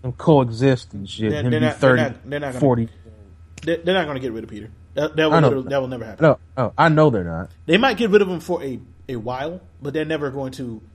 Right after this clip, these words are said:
Speaker 1: Well, he's a cash
Speaker 2: Like,
Speaker 1: cow, so why, why would they
Speaker 2: Yeah,
Speaker 1: get
Speaker 2: they
Speaker 1: rid
Speaker 2: will
Speaker 1: of him?
Speaker 2: never eliminate Peter. Um, you know who also has become a cash cow? <clears throat> Miles Morales. That's
Speaker 1: Yes,
Speaker 2: one of
Speaker 1: he
Speaker 2: their
Speaker 1: has.
Speaker 2: better selling books, and also one of their better written books.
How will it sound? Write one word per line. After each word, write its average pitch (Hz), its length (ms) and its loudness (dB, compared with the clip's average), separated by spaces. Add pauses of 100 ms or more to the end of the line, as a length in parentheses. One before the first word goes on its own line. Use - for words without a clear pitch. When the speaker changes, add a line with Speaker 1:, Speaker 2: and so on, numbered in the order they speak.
Speaker 1:
Well, 156 380 6
he's 196 140 6
a 156 60 8
cash 277 300 6
Speaker 2:
Like, - 80 -14
Speaker 1:
cow, 87 240 2
so 117 140 -4
why, 131 240 4
why 135 200 4
would 139 180 2
they 113 60 2
Speaker 2:
Yeah, 196 180 4
Speaker 1:
get 156 80 0
Speaker 2:
they 196 60 0
Speaker 1:
rid 202 60 2
Speaker 2:
will 202 60 2
Speaker 1:
of 196 40 -2
him? 202 140 0
Speaker 2:
never 190 80 -4
eliminate 165 420 -2
Peter. 127 300 -10 (560)
Um, 135 140 -14 (580)
you 170 100 -4
know 302 160 0
who 262 160 -2
also 247 360 -2
has 262 80 -2
become 262 260 -8
a 247 40 -8
cash 254 260 -6
cow? 262 300 -4 (160)
<clears throat> - 320 -10 (300)
Miles 147 280 0
Morales. 110 440 -8 (840)
That's 190 160 6
Speaker 1:
Yes, 170 120 8
Speaker 2:
one 311 80 2
of 170 60 8
Speaker 1:
he 156 60 10
Speaker 2:
their 123 120 10
Speaker 1:
has. - 80 -6
Speaker 2:
better 233 280 4
selling 208 400 -2
books, - 480 -4 (800)
and 196 120 -2
also 254 300 4
one 226 120 0
of 202 80 -2
their 190 80 0
better 185 180 0
written 151 280 -2
books. 123 180 -10